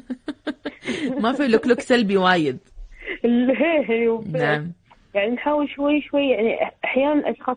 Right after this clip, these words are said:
Speaker 2: يحت-، يعني يروحون للعزلة لأنه يبون يتفادون هاي العلاقات، لكن الأفضل إن إحنا ما نتفادى وما نهرب.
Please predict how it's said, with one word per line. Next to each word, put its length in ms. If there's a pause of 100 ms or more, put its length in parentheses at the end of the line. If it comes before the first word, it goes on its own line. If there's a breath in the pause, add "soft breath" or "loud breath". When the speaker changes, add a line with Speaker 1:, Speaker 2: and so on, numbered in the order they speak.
Speaker 2:
يحت-، 180
يعني 960
يروحون 380
للعزلة 520
لأنه 260
يبون 260
يتفادون 460 (440 soft breath)
هاي 120
العلاقات، 600
لكن 320
الأفضل 320
إن 120
إحنا 140
ما 220
نتفادى 580
وما 360
نهرب. 340